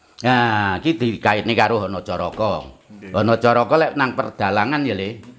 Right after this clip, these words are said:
Speaker 1: Hanacaraka ana utusan. Data Sawala padha pasulayan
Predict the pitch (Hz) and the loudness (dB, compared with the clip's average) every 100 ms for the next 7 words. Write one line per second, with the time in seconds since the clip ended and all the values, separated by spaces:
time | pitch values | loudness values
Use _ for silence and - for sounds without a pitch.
0 | - 113 135 147 143 151 156 156 175 151 | -4 2 4 4 4 4 4 4 2 2
1 | 101 95 - 135 139 135 135 139 156 143 | 0 -8 -4 -2 0 -2 -4 2 4 4
2 | 95 76 - - _ _ _ _ _ _ | -2 -12 -20 -20 _ _ _ _ _ _
3 | _ _ 127 127 127 143 135 143 143 151 | _ _ 2 2 6 2 4 2 4 2
4 | 151 147 139 131 120 120 120 120 123 117 | 2 2 0 0 -4 2 0 0 0 0
5 | 120 160 160 160 | 2 0 0 -8